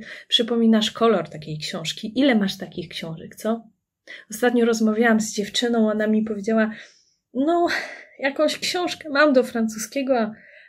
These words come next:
ale jedyne, co pamiętam, to to, że była żółta". No to bardzo przepraszam, ale to musiała być tak super interesująca książka,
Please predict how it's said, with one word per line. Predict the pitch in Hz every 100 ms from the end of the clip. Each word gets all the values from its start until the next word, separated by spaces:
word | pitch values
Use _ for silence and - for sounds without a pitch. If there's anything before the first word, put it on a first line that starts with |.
| -
ale | 247 254
jedyne, | 262 285 294 233
co | 240
pamiętam, | 247 269 285 262 226
to | 254
to, | 262
że | 233
była | 220 226 214
żółta". | 190 151 - 147 - _ _ _ _ _ _ _ _ _ _ _ _ _ _ _ _
No | 202 202
to | 226 220 214 202 - _ _ _ _ _ _ _ _ _ _ _ -
bardzo | 254 247 233
przepraszam, | - 240 262 269 247 226
ale | 214
to | 208
musiała | 214 214 196
być | 190 - - _
tak | - 277 -
super | - - - 285 262 220
interesująca | 226 233 226 220 226 226 220
książka, | 220 - 226 220 - 202 190 -